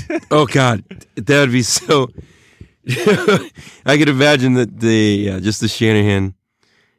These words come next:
Speaker 2: the Shanahan jokes for twenty-eight to three would be unstoppable.
Speaker 1: Can you imagine he gets
Speaker 2: If
Speaker 1: up
Speaker 2: that was the
Speaker 1: twenty-eight to three
Speaker 2: case.
Speaker 1: and he's just like, "Let's let Glop-, Garoppolo just s-, swinging around out there. <laughs> Just open up the playbook for Jimmy G." <laughs>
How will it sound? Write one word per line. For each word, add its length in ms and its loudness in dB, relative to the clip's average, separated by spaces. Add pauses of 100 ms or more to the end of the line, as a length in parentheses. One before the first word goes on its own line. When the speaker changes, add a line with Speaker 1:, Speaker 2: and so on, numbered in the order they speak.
(220)
Speaker 2:
the 80 0
Shanahan 360 2
jokes 220 0
for 60 -6
twenty-eight 400 0
to 80 -8
three 220 0
would 160 0
be 340 0
unstoppable. 840 -2 (180)
Speaker 1:
Can 160 -8
you 60 -2
imagine 160 -4
he 60 -4
gets 120 -10
Speaker 2:
If 60 0
Speaker 1:
up 80 0
Speaker 2:
that 40 -4
was 100 0
the 80 0
Speaker 1:
twenty-eight 160 -6
to 40 -14
three 180 -4
Speaker 2:
case. 40 0
Speaker 1:
and 80 -4
he's 140 -6
just 200 -6
like, 280 -8 (340)
"Let's 180 -6
let 160 0
Glop-, 400 0 (140)
Garoppolo 420 -2
just 340 -6
s-, 220 -10
swinging 380 -2
around 320 -2
out 160 -4
there. 280 -2
<laughs> 60 0
Just 300 -4 (1080)
open 240 -2
up 140 -4
the 80 -8
playbook 520 -2
for 160 -6
Jimmy 300 -2
G." 460 -2 (500)
<laughs> 180 -6